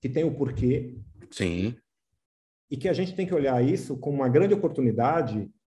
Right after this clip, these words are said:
Speaker 1: pra atender essas demandas que tão vindo. E eu não tô
Speaker 2: Uhum.
Speaker 1: falando na perspectiva capitalista, é na perspectiva geral-, realmente de criar coisas bacanas, né?
Speaker 2: Uhum.
Speaker 1: É, é uma geração absolutamente conectada, já nasceu conectada,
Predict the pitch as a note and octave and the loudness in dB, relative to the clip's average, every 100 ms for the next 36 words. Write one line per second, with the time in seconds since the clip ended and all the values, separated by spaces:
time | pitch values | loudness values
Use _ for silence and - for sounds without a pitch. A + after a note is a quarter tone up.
0 | _ _ - D#3 E3+ D3+ C#3+ D3 D#3+ D#3 | _ _ -2 2 4 6 8 8 4 4
1 | D3+ D3 D3 - D3 D#3 C#3 B2 A2 G2+ | 4 6 4 0 -4 -2 4 6 6 0
2 | - - F3+ G#3+ A#3+ A#3 F3+ D#3 B2+ D#3+ | -6 0 4 6 6 6 6 2 0 -2
3 | C#3+ - B2+ A#2+ G#2 - B2 - A#2+ A#2 | -4 0 2 4 2 0 -8 -2 0 2
4 | A2+ A2 - G2 G#2 C3+ F#3 G3 - F#3+ | 2 0 -2 -6 -4 0 0 0 2 2
5 | F#3+ - G3+ G3+ G3+ G#3 D#3 F#3 G3+ E3+ | 2 0 2 4 6 4 2 2 2 2
6 | G3+ F#3+ G3+ F#3 F#3+ - G3+ G3 F#3+ F#3 | 0 -6 -6 -2 0 4 4 4 0 2
7 | G3 D3 G2+ G2+ F#2+ - C#3 D3 E3 - | 2 2 2 0 -2 4 6 6 4 2
8 | B2+ A#2 A2 A2 - - C3 D#3 D3+ E3 | 6 6 4 -2 -8 -4 2 4 8 6
9 | B2+ E3 E3 - F3 E3 C3 C3+ C3 B2 | 6 2 2 2 2 4 4 4 2 0
10 | - B2+ B2 - A#2+ C3 B2 A#2+ A#2 - | 4 4 2 0 2 4 2 0 0 -2
11 | D3 D3 C3+ A2 - G#2 A#2 A#2 G2+ | -2 0 0 -2 -2 0 0 0 -2